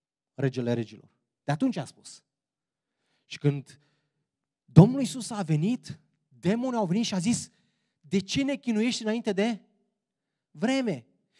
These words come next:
Ei n-au stat și să lupte împărăția luminii împotriva împărăției întunericului. Nu vreau să folosesc cuvinte după care trebuie să mă pocăiesc. Oameni buni, ce mâncare băgăm în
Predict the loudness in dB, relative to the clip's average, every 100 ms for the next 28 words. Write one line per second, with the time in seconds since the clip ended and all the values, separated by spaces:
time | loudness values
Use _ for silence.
0 | _ 0 2 2 0 -2 -4 -4 -6 -8
1 | -10 -14 -4 -2 -2 2 2 2 -4 -8
2 | -8 -4 -4 -2 -4 -4 -8 -10 -8 -6
3 | -4 -2 -2 0 0 0 -2 -4 -4 -4
4 | -4 0 0 0 -4 -6 -6 -4 -6 -6
5 | -10 -16 _ _ _ _ _ -20 -20 _
6 | _ -6 -4 -4 -6 -10 -12 -12 -14 -16
7 | -16 -14 -12 -14 _ -12 -10 -12 -12 -12
8 | -12 -14 -16 -14 -14 -14 -20 _ _ _
9 | _ _ _ _ _ -14 -12 -12 -16 -20
10 | _ _ _ _ _ _ _ _ _ _
11 | -6 -4 -4 -8 _ _ _ _ _ _
12 | _ _ _ 0 2 2 0 0 2 -2
13 | -4 _ _ _ _ _ -2 2 2 4
14 | 2 2 -4